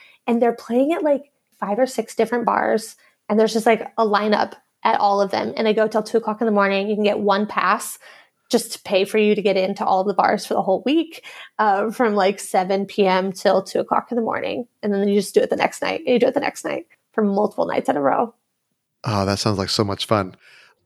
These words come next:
Speaker 2: Probably wouldn't be able to bring my kids to that, but, uh, <laughs> 'cause I,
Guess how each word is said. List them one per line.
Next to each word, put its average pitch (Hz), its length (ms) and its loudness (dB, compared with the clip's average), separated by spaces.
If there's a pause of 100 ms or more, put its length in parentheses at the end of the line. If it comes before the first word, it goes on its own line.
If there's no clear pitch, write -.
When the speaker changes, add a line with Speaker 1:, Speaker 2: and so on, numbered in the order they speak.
Speaker 2:
Probably 170 240 0
wouldn't 170 200 0
be 147 120 2
able 139 100 2
to 120 60 0
bring 120 160 0
my 110 100 2
kids 107 360 -2
to 104 80 -4
that, 92 400 -6
but, 113 280 2
uh, 120 260 6
<laughs> - 320 -2
'cause 135 120 0
I, 139 160 4